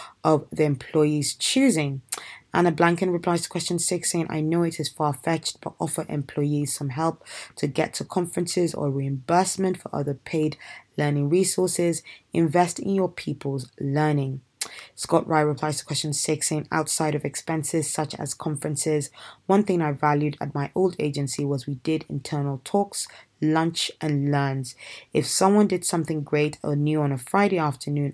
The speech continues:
over beers, they'd it, present it to the agency. It was a relaxed way of presenting."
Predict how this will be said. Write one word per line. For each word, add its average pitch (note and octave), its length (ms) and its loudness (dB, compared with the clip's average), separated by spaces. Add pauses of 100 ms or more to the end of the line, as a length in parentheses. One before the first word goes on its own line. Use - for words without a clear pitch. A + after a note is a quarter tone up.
over F#3+ 200 0
beers, C#3+ 380 0
they'd D3 300 0
it, D#3 160 -6 (220)
present D#3 460 -2
it C3 120 -10
to - 100 -6
the - 200 -8
agency. F3 580 2 (320)
It - 40 -4
was D3 140 4
a C#3 60 0
relaxed D3+ 500 2
way C#3 400 -4
of - 160 -10
presenting." F#3+ 680 0